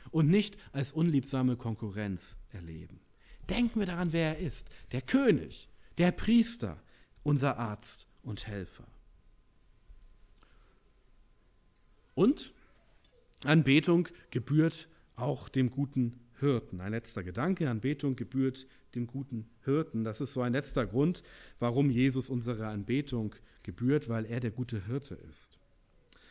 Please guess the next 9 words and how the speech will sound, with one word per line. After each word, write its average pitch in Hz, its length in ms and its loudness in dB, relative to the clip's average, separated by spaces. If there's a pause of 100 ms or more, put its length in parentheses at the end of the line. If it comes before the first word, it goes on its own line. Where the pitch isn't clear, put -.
(760)
<clears throat> 165 560 8
Als 180 160 6
sich 220 100 6
die 170 120 4
weisen 180 360 6
Sterndeuter 180 680 2
bei 151 140 4
Herodes 160 540 4
ja 143 300 4